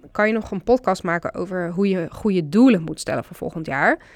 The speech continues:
Nou, dat vond ik een heel goed idee. Dus die, eh, ga ik dus vandaag meteen voor jullie maken. Want als je doelen gaat stellen voor komend jaar, dan is het altijd goed om eigenlijk achteraan te beginnen.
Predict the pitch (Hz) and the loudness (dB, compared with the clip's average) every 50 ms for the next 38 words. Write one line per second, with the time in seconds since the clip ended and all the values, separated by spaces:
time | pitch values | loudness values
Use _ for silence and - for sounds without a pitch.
0 | - - - _ _ _ _ _ _ - 190 - - - - 294 - - 370 339 | -20 -20 -20 _ _ _ _ _ _ -4 -4 -4 -2 0 0 0 2 2 2 2
1 | 330 311 285 294 294 - - 240 - 180 175 196 254 359 - 233 247 240 226 - | 2 2 2 0 0 0 -2 -4 -2 0 2 2 2 2 0 -2 -4 -4 -2 0
2 | 233 240 240 233 208 196 190 180 - - - - - - 254 - 226 - - 185 | 0 2 2 2 2 2 0 -2 -4 -8 -14 -10 -6 -4 -4 -4 -4 -6 -6 -6
3 | 185 180 175 - - 190 185 180 175 - - 185 175 - - - 226 226 226 220 | -6 -6 -6 -6 -6 -4 -2 -2 -2 -2 -4 -6 -6 0 4 6 8 8 6 4
4 | - - - 196 190 175 170 170 156 143 120 147 - 190 233 381 - - _ _ | 2 0 2 2 2 2 2 0 -2 -2 -6 -2 2 2 2 2 2 -4 _ _
5 | _ _ _ _ _ _ _ _ _ - - - 220 214 - - - 247 277 277 | _ _ _ _ _ _ _ _ _ -20 -14 -8 -8 -8 -2 2 4 4 4 4
6 | - - 262 240 226 220 214 220 - - - - 202 170 214 214 269 294 320 - | 2 0 2 2 4 2 2 0 -4 -10 -14 -10 -6 0 4 4 6 6 4 2
7 | - - 226 220 - - - - 202 190 196 196 185 190 180 - - - - - | 0 0 0 0 -2 -4 -4 -2 0 0 0 0 0 -2 -4 -6 -10 -8 -2 0
8 | 202 190 190 190 185 180 196 214 - - _ _ _ - - - 214 208 202 208 | 2 2 2 2 0 0 -2 -4 -8 -10 _ _ _ -12 -2 0 2 2 2 2
9 | 196 185 175 165 147 170 180 226 285 339 - - - - _ _ _ _ _ - | -2 -2 -4 -4 -2 0 0 0 0 -2 -4 -8 -18 -20 _ _ _ _ _ -4
10 | 190 196 196 196 202 202 - - - 240 247 285 - - _ - - 233 262 269 | 0 2 2 2 2 0 -2 -2 -2 -2 -2 -4 -8 -8 _ 2 2 4 4 2
11 | 262 - - - 240 240 233 - - - 214 202 - - 190 196 - - 202 185 | -2 -6 -6 -4 -2 -4 -4 -4 -8 -10 -10 -8 -6 -6 -6 -6 -6 -8 -10 -12
12 | - _ _ _ _ _ - 208 214 214 - - - 170 - - - - - 196 | -12 _ _ _ _ _ 2 2 2 2 -2 -6 -8 -6 -6 -8 -10 -12 -14 -16
13 | - _ _ _ - - 185 170 170 - 180 165 - - - | -18 _ _ _ -4 -4 -4 -4 -4 -4 -6 -6 -6 -6 -10